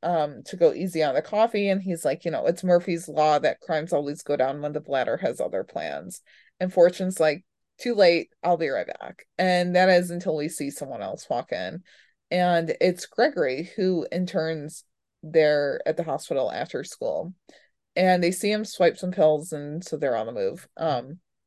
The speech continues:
and so they go into the room. Gregory apologizes, saying that someone's making him do it. And he tells them, like, about this text, thinking that it was a prank at first, but, you know,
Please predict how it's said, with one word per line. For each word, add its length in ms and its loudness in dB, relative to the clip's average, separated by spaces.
and 120 -4
so 80 -2
they 120 4
go 140 6
into 160 4
the 100 0
room. 480 4
Gregory 460 6
apologizes, 800 0
saying 240 -2
that 160 -2
someone's 320 -6
making 300 -6
him 140 -8
do 140 0
it. 280 4
And 460 4
he 200 -6
tells 300 4
them, 180 0
like, 200 -2
about 440 0
this 240 -14
text, 640 4
thinking 360 -2
that 160 -2
it 20 -4
was 140 -8
a 40 -12
prank 300 2
at 100 -4
first, 360 2
but, 260 4
you 100 -6
know, 220 -4